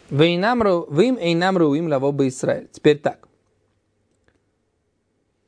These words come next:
Если же все эти мужчины, с которыми она была, "эйнам руим лаво ле Исраэль", не пригодны прийти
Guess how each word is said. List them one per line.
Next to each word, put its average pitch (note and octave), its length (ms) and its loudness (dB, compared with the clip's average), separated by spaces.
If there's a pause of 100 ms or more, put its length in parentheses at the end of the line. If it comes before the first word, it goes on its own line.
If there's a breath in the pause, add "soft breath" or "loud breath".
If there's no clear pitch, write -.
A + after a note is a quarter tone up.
(200)
Если G#3+ 480 0
же C#3+ 160 -2
все G#3+ 300 0
эти F#3 160 -2
мужчины, D#3+ 500 0
с - 60 -8
которыми C#3 320 0
она C3+ 160 0
была, C3 400 0
"эйнам F3+ 460 2
руим E3 360 0
лаво C#3+ 280 -2
ле C#3+ 120 -2
Исраэль", B2 480 -2 (360)
не D#3 400 0
пригодны D3 520 0
прийти B2+ 480 -2